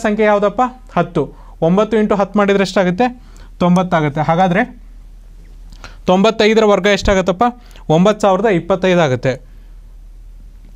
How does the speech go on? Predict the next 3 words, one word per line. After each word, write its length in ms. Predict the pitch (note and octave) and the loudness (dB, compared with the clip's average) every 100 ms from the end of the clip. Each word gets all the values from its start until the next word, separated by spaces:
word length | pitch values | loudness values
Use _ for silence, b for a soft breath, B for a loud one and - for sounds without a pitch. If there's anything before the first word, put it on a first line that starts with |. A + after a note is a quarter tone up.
| - E3+ | -6 0
So 100 | G3 | 2
ನೋಡ್ರಿ, 240 | G#3 F3+ B3+ - b b - - - - - - - E3 | 2 0 -2 -6 b b -20 -20 -20 -20 -20 -20 -4 0
ತೊಂಬತ್ತೈದರ 520 | F3 G#3 G#3 G3+ | 2 2 2 2